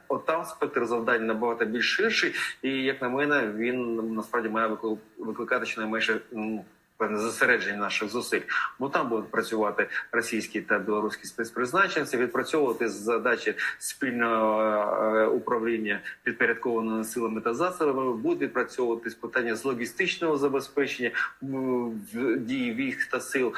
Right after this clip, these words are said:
е, певні заходи з м-, мобілізації так само будуть відпрацьовуватись в рамках тих же, ем, навчань спільних російсько-білоруських.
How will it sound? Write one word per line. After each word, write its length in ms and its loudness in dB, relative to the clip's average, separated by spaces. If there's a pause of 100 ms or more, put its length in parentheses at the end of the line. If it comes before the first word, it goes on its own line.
(200)
е, 160 4 (160)
певні 280 2
заходи 400 2
з 80 -2
м-, 300 2
мобілізації 800 0
так 160 -2
само 260 2
будуть 340 2
відпрацьовуватись 760 0
в 20 2
рамках 440 -4
тих 260 -2
же, 180 0 (280)
ем, 800 -2
навчань 420 0
спільних 400 -4
російсько-білоруських. 760 -2